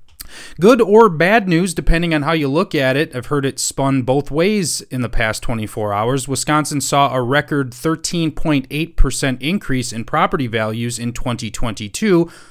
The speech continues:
according to the nonpartisan Wisconsin Policy Forum. The new study shows that this is the largest increase in decades of data that they looked at.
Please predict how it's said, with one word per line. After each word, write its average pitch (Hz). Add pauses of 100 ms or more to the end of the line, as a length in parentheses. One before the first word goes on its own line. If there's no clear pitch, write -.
(120)
according 151
to 143
the 127
nonpartisan 120
Wisconsin 107
Policy 107
Forum. 139 (300)
The 151
new 156
study 165
shows 165
that 135
this 143
is 131
the 131
largest 143
increase 139
in 123
decades 139
of 98
data 165
that 107
they 104
looked 101
at. 110